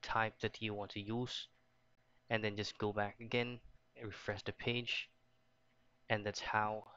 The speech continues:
you do the glitch on removing the Go Guardian on a school Chromebook.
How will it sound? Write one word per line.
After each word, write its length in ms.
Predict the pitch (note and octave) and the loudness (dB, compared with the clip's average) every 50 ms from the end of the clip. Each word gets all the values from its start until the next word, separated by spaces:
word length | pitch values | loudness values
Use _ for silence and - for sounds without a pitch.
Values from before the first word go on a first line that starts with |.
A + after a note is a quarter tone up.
| - - | -10 -2
you 120 | A#2+ A#2+ | -2 -2
do 200 | A#2 - B2+ C3 | 0 2 0 0
the 100 | B2+ C3+ | 0 0
glitch 560 | B2+ - A#2 A2+ B2 B2 - - - - - - - | 0 2 2 2 2 0 -2 -4 -4 -4 -6 -2 -2
on 160 | B2+ A#2 A2+ | -2 0 0
removing 500 | G#2+ A2 A2 A2 A2 G#2+ G#2 G#2+ G#2 G2+ | 0 -2 -2 0 -2 0 0 -2 0 0
the 80 | G#2 | -2
Go 240 | G2 - A2 G#2 G#2 | -2 0 0 -2 -2
Guardian 460 | G#2 G2+ G#2 G2+ G2 F#2+ G2+ G2+ G2 G2 F#2+ | 0 0 0 0 0 -2 -2 -4 -4 -4 -4
on 160 | G#2 G2+ G2 G2 | -4 -4 -4 -4
a 80 | F#2+ | -4
school 340 | - - - - G#2 G2 F#2+ - | -6 -6 -6 -6 -6 -6 -6 -8
Chromebook. 800 | - - A2 G2+ G2 G2 G2 F#2 F#2 - - _ - - - | -4 0 0 0 0 -2 -6 -8 -8 -8 -8 _ -12 -12 -12